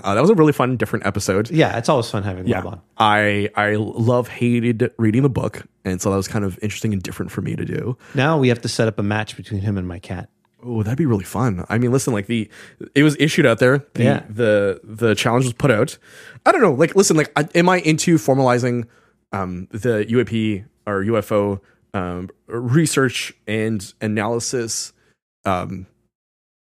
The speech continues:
Speaker 1: sphere? Sure. I'm
Speaker 2: By
Speaker 1: not
Speaker 2: more
Speaker 1: quite sure.
Speaker 2: professionals,
Speaker 1: Well,
Speaker 2: too?
Speaker 1: what I'd like to know is, is there criteria for, for, or, like, what analytics they're looking at, or, like, what are they basing all these things on? What kind of, of info are they taking in to sort of make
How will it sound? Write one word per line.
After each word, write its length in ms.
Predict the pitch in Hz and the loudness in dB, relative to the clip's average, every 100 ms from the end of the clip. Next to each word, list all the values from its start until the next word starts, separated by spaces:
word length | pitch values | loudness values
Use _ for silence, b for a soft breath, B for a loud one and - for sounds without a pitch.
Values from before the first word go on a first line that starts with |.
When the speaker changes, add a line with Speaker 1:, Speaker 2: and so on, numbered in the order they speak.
| - | -6
Speaker 1:
sphere? 480 | - - - 143 233 | -2 -2 2 2 2
Sure. 500 | - - 95 156 - b b b - | 2 2 4 2 0 b b b 0
I'm 120 | 139 | 4
Speaker 2:
By 40 | 135 | 6
Speaker 1:
not 100 | 139 | 6
Speaker 2:
more 80 | 139 | 6
Speaker 1:
quite 100 | 196 | 6
sure. 80 | |
Speaker 2:
professionals, 640 | 170 139 120 - 143 202 - | 6 4 2 -2 -2 -2 2
Speaker 1:
Well, 160 | 233 | 4
Speaker 2:
too? 60 | 330 | 4
Speaker 1:
what 120 | 214 | 4
I'd 120 | 320 302 | 4 2
like 100 | 285 | 0
to 80 | 190 | 2
know 100 | 190 | 2
is, 120 | 151 | 2
is 200 | 147 117 | -2 -2
there 80 | 127 | -2
criteria 500 | - 120 139 151 101 | -2 -4 -4 -4 -4
for, 300 | - 104 104 | -6 -6 -6
for, 280 | - 113 107 | -10 -8 -6
or, 220 | 104 107 | -2 -2
like, 160 | 107 95 | -2 -4
what 340 | 101 123 - _ _ - | 0 0 0 _ _ -2
analytics 420 | 113 113 113 104 | 0 2 0 -2
they're 120 | 107 | -6
looking 320 | 101 120 113 | -4 -4 -4
at, 160 | 95 95 | -6 -4
or, 60 | 101 | -4
like, 120 | 95 | -4
what 320 | 95 110 107 | -2 0 0
are 120 | 104 101 | -2 -2
they 160 | 101 | -2
basing 400 | 90 101 - 90 | -2 -6 -6 -10
all 80 | 87 | -10
these 180 | - - | -10 -10
things 180 | 98 92 | -10 -10
on? 200 | 95 95 | -10 -8
What 160 | 101 | -8
kind 160 | - 98 | -6 -8
of, 140 | 90 - _ b b b | -8 -16 _ b b b
of 140 | - 110 - | -6 -6 0
info 300 | 127 120 117 | 0 0 0
are 60 | 101 | 0
they 100 | 95 | -2
taking 280 | 110 98 | -4 -4
in 140 | 98 95 | -4 -4
to 100 | 98 | -6
sort 180 | 92 92 | -6 -6
of 120 | 95 | -6
make 300 | 95 90 - | -8 -10 -14